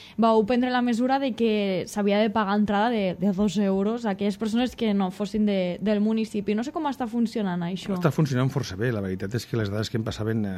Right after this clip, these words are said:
Speaker 2: aquest matí, que també les demanava, lògicament, venir aquí i per poder donar dades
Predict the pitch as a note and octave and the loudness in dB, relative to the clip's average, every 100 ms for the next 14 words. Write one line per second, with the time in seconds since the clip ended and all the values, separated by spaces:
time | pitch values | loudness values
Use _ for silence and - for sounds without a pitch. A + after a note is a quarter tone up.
0 | F2+ F2 G2+ G2 G2+ C3+ F#2+ F#2+ F#2 F#2+ | -8 -10 -8 -6 -2 -2 -2 -6 -6 -6
1 | G#2 G2 G2 G2+ A#2+ A2+ G#2 - - - | -4 -4 -4 0 0 0 -2 -10 -20 -8
2 | G#2+ A2+ A2+ A2+ C3 A#2+ A2 G#2 G2+ A2+ | -2 0 0 2 4 4 2 -2 -2 -2
3 | G#2 A2+ A#2 A#2 A#2 A2+ A2+ | 0 0 2 2 2 2 0